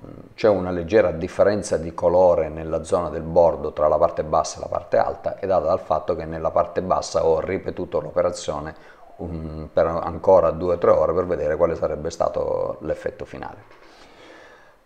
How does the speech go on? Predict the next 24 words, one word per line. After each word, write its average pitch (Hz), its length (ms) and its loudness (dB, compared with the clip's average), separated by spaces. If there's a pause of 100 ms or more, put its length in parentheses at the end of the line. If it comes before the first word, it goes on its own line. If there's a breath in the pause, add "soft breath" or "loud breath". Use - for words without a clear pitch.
Poi 185 240 12
ho 131 80 12
passato, 92 1000 6 (340 loud breath)
dopo 82 180 -2
averla 80 240 0
asciugata 80 480 -4
bene, 76 520 -6 (360)
ho - 80 -2
passato - 380 0
il 85 60 -12
sale, 90 680 0 (100)
eh, 78 840 -8
per 82 200 0
disidratarla 78 800 -2
al 101 80 -2
massimo. 104 680 -2
Ecco, - 240 -2
forse 135 280 0
questa 110 240 2
cosa 101 360 4
era 95 180 4
meglio 80 300 -6
non 82 180 -8
farla. 69 560 -4